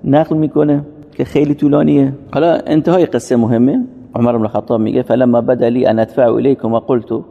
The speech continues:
ان شئتما دفعته اليكما.» اگر می‌خواهید که کامل من به خودتون بدم، بهتون می‌دم. «على ان عليكما عهد الله و میثاقه لتعملان فيه بما عمل فيه رسول الله صلی الله علیه و سلم.» این که شما عمل بکنید به این چیزی که الان به دست شما هست از این باغ‌ها،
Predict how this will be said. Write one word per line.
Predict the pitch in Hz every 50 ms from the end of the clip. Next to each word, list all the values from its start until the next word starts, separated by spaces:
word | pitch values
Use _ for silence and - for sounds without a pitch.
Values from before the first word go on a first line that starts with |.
| - - -
ان | 123 127
شئتما | - - 165 - 110 - 135 120 123 127 135
دفعته | 127 123 117 - 131 120 117 - 120 120 123
اليكما.» | 127 127 123 120 113 - - 107 104 101 - -
اگر | - 147 160 143
می‌خواهید | 139 131 123 - - 127 139 143 127 127 127 - - - -
که | -
کامل | - - 131 123 131 147 139
من | 135 139 131 123
به | 123
خودتون | - - 143 135 - 135 135
بدم، | 143 131 139 131 131
بهتون | 123 131 139 135 143 139
می‌دم. | 139 139 120 107 98 87 - - - - - -
«على | 117 110 117
ان | 123 - 139 143 139 123
عليكما | 117 123 131 139 135 - - 127 120 113
عهد | 123 139 131 165 120 107
الله | 123 120 123 131 135 123 117 107 107
و | 120 131
میثاقه | 127 123 123 123 139 139 139 - - 143 139
لتعملان | 135 139 131 - 139 131 127 123 127 127 123 127 131 139 139 123
فيه | - - 139 135 131
بما | 123 131 131 131
عمل | 120 131 135 135 131 131 123
فيه | 139 135 127
رسول | 123 120 120 - 120
الله | 127 123
صلی | 123 - 120 117
الله | 117 117
علیه | 113 113
و |
سلم.» | 110 - 113 - - - - - - -
این | - - 113
که | 127
شما | 123 - 127 127 123 131 147 165 165 165 - - - -
عمل | 117 120 139 143 147 135
بکنید | 135 135 - 135 127 123 101
به | -
این | 127 127 123 120 120 - - - - - - -
چیزی | - - 131 117 117 117
که | 120 - 117 113
الان | 110 110 110 107 110
به | 110 110
دست | 107 113 110 - -
شما | 113 - 135 123
هست | 123 110 107 -
از | - 110 107
این | 110 110 104
باغ‌ها، | 113 110 110 120 147 156 165 196